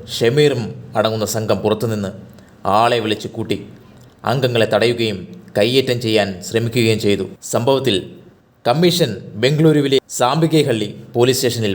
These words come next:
പരാതി നൽകി എഫ് ഐ ആർ രജിസ്റ്റർ ചെയ്തു. സംഭവത്തെക്കുറിച്ച് സമഗ്രമായ അന്വേഷണം നടത്തുകയാണെന്ന് സാമ്പികേഹള്ളി പോലീസും അറിയിച്ചു. ബംഗളൂരുവിലെ അമർജ്യോതി ലേഔട്ടിലെ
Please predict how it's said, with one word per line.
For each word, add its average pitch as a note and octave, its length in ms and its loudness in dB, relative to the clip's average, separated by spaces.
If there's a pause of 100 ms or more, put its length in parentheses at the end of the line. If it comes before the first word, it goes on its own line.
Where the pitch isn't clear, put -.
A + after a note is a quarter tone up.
(120)
പരാതി A#2+ 360 2
നൽകി F#2+ 240 -8 (320)
എഫ് A2+ 220 0
ഐ - 100 0
ആർ - 140 0
രജിസ്റ്റർ C3+ 280 -4 (100)
ചെയ്തു. F#2+ 200 -4 (440)
സംഭവത്തെക്കുറിച്ച് G#2+ 680 0 (680)
സമഗ്രമായ A2+ 640 2 (300)
അന്വേഷണം A2 380 -4
നടത്തുകയാണെന്ന് G2 680 0 (520)
സാമ്പികേഹള്ളി A#2 680 0 (480)
പോലീസും G#2+ 420 0
അറിയിച്ചു. F#2 300 -2 (260)
ബംഗളൂരുവിലെ C3+ 600 2 (540)
അമർജ്യോതി C3+ 460 2 (300)
ലേഔട്ടിലെ B2+ 540 2